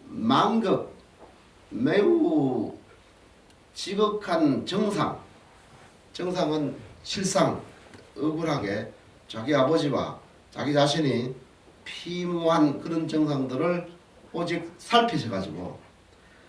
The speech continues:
상황 조율을, 상황의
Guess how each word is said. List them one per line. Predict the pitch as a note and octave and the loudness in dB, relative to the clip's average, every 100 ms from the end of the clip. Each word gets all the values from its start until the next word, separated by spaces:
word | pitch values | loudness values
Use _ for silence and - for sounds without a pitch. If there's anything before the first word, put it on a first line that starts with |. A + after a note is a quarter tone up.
| - - | -20 -18
상황 | - F3 G3+ G3+ G#3 F#3+ F#3+ | 0 6 6 8 6 6 4
조율을, | G3 F3 C3+ C#3 A2+ - - - - - - | 6 6 6 4 2 -6 -18 -20 -20 -20 -20
상황의 | - D3 E3 F3 F3 F3+ F3 F#3 F3+ E3+ | -12 2 4 4 4 2 2 2 2 0